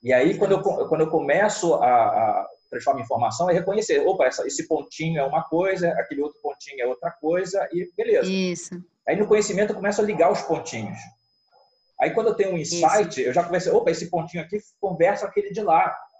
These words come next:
Speaker 1: E quando eu tenho a
Speaker 2: Isso.
Speaker 1: sabedoria, eu faço um caminho entre esse pontinho até chegar no outro.
Speaker 2: Isso.
Speaker 1: Então, é, quando você fala nesse lugar da integração, é ter esses pontos dispersos, e
Speaker 2: É
Speaker 1: aos poucos
Speaker 2: isso.
Speaker 1: eu vou juntando, opa, pera, isso aqui conversa com esse, isso aqui conversa com
Speaker 2: Isso.
Speaker 1: o outro, isso aqui, puta,
Speaker 2: E
Speaker 1: isso
Speaker 2: você
Speaker 1: aqui
Speaker 2: não vai acreditar depois na última carta.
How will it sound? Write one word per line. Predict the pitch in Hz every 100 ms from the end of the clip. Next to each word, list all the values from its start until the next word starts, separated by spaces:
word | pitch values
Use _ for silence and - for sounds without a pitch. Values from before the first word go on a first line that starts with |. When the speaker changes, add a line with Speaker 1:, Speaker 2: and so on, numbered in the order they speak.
| _ _ _ -
Speaker 1:
E |
quando | 175 247
eu |
tenho | 220
a |
Speaker 2:
Isso. | 180
Speaker 1:
sabedoria, | 170 165 139 135 233 190
eu | 151
faço | - 190 220 233
um |
caminho | 214 233 180 196 180 139
entre | 135 156 156
esse | - -
pontinho | 139 - 165 170
até | 151
chegar | - - -
no | - 330
outro. | 202 202
Speaker 2:
Isso. | 208 202 - 185 170 _ -
Speaker 1:
Então, | - 139 165 160
é, | 117 113 110 107
quando | - 127
você | -
fala | - 151
nesse | 139
lugar | 135 - 127
da | 117
integração, | 113 113 107 - 156
é | 185
ter | 156
esses | 139 -
pontos | - 165 - -
dispersos, | 113 - 214 120 - 269 - - _ _ _ _ _
e | -
Speaker 2:
É |
Speaker 1:
aos | 160 170
poucos | 165 190
Speaker 2:
isso. | 208
Speaker 1:
eu |
vou | 202
juntando, | 202 196 175
opa, | 202 208
pera, | 170 175 175
isso | 165
aqui | 165
conversa | - 160 160 160
com | 160 151
esse, | 165 165 165
isso | -
aqui | -
conversa | - 143 -
com | 170
Speaker 2:
Isso. | 170 - 151
Speaker 1:
o |
outro, | 160 156
isso | 160
aqui, | 160 170 165
puta, | 170 208 - 180
Speaker 2:
E |
Speaker 1:
isso | 196
Speaker 2:
você | 196
Speaker 1:
aqui | 214
Speaker 2:
não | 220
vai | 233 226 247
acreditar | 247 226 220 214 202
depois | 196 196 196 202
na | 190
última | 185 - 190
carta. | - 160 156 - 160